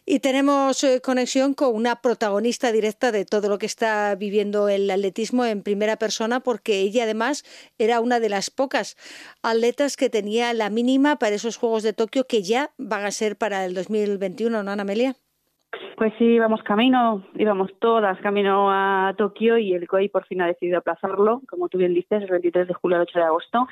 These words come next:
Speaker 2: Eh, nuestras atletas que, que estaban, eh, con la cabeza puesta en esa cita, pues han tenido que completamente readaptarse.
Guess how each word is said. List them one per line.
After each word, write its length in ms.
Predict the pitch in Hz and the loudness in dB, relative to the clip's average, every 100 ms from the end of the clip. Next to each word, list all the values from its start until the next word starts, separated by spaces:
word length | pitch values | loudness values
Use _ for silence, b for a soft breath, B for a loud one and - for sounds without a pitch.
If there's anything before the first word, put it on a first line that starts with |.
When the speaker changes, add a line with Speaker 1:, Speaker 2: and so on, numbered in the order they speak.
| B B B B - | B B B B -2
Speaker 2:
Eh, 400 | 190 190 185 190 | 2 4 4 4
nuestras 480 | 208 240 240 220 202 | 4 2 0 -2 0
atletas 540 | 190 208 220 196 170 - | 2 2 0 -2 -4 -6
que, 680 | 190 185 180 180 175 170 - | -2 0 2 4 4 2 -2
que 180 | 180 180 | -2 -2
estaban, 680 | - 208 202 196 190 180 | -2 0 2 2 0 0
eh, 240 | 151 180 180 | -2 -4 -2
con 380 | 180 185 180 180 | -4 -4 -4 -4
la 100 | 180 | -4
cabeza 460 | 180 208 233 185 | 0 -2 0 -4
puesta 340 | - 190 - 190 | -4 -8 -4 -4
en 100 | 196 | -4
esa 180 | 196 | -6
cita, 320 | 190 196 220 226 b b | -6 -2 -2 -4 b b
pues 140 | 185 | -2
han 120 | 202 | 0
tenido 360 | 202 196 196 196 | 0 2 2 0
que 280 | - 196 208 | 0 0 0
completamente 680 | - 180 185 180 185 175 196 | -4 -4 -2 0 0 0 -2
readaptarse. 1000 | 170 175 175 170 - 185 185 - 214 | 0 0 0 0 -2 -4 -4 -2 -4